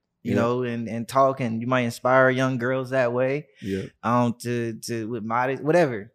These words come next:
Speaker 1: you know,
Speaker 2: Yeah.
Speaker 1: it, it, it's so many different ways that you could be a part. But if everybody get their hand on the plow, man, we'll make,
Speaker 2: Yeah.
Speaker 1: we'll make some moves.
Speaker 2: And
Speaker 1: We'll, we'll
Speaker 2: some,
Speaker 1: shake some
Speaker 2: some
Speaker 1: things.
Speaker 2: gon-, some gonna break.
Speaker 1: Absolutely.
Speaker 2: So, uh, back to the Ray Every Morning Show.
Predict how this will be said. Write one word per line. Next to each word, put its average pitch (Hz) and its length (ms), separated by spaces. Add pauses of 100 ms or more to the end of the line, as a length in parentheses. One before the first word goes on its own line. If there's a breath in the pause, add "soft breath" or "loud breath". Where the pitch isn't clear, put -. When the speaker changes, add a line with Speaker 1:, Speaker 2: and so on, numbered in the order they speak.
Speaker 1:
you 123 160
know, 117 240
Speaker 2:
Yeah. - 60
Speaker 1:
it, 113 180
it, 120 260
it's 123 200
so 135 120
many 131 200
different 120 320
ways 117 220
that 107 180
you 110 80
could 107 160
be 107 160
a 101 80
part. 110 340
But 107 120
if 98 120
everybody 123 380
get 113 160
their 107 100
hand 113 160
on 104 100
the 95 80
plow, 104 360
man, 92 200
we'll 110 140
make, 101 240
Speaker 2:
Yeah. 95 160
Speaker 1:
we'll 110 120
make 104 180
some 101 140
moves. 104 440
Speaker 2:
And 101 160
Speaker 1:
We'll, 98 120
we'll 113 120
Speaker 2:
some, 120 140
Speaker 1:
shake 117 140
some 107 120
Speaker 2:
some 120 200
Speaker 1:
things. 123 120
Speaker 2:
gon-, 113 80
some 123 220
gonna 117 160
break. 147 240 (280)
Speaker 1:
Absolutely. 135 440 (100)
Speaker 2:
So, 117 380
uh, 110 500 (400)
back 117 240
to 107 300
the 107 100
Ray 107 180
Every 104 160
Morning 104 300
Show. 107 380